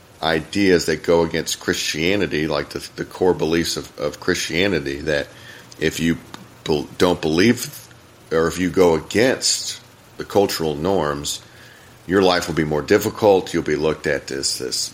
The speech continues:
this bigot or bad person. And so they don't want, they want to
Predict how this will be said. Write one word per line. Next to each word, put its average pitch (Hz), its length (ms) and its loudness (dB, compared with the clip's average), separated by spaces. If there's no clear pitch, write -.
this - 180 -12
bigot 90 500 4
or 73 120 0
bad 82 340 0
person. 76 640 -2
And 76 180 -10
so 69 380 -4
they 90 140 4
don't 92 160 4
want, 80 240 2
they 90 120 4
want 87 200 2
to 78 160 -2